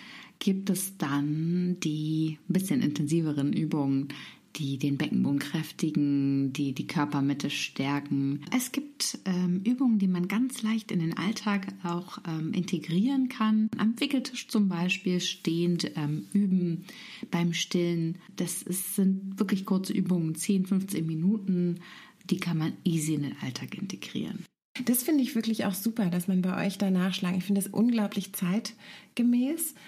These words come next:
Speaker 2: ähm, weil, weil wir einfach auch einen Hebammenmangel haben. Und dass es da so eine App gibt, wo ich einfach mal gucken kann, was kann ich in der Woche schon machen. Das ist echt, ähm,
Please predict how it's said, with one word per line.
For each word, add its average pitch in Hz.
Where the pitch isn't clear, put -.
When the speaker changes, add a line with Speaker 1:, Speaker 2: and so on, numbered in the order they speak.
Speaker 2:
ähm, 185
weil, 190
weil 190
wir 190
einfach 180
auch 180
einen 185
Hebammenmangel 175
haben. 208
Und 196
dass 190
es 196
da 196
so 185
eine 180
App 208
gibt, 214
wo 202
ich 196
einfach 185
mal 185
gucken 220
kann, 196
was 185
kann 202
ich 202
in 190
der 180
Woche 185
schon 180
machen. 220
Das 190
ist -
echt, 165
ähm, 180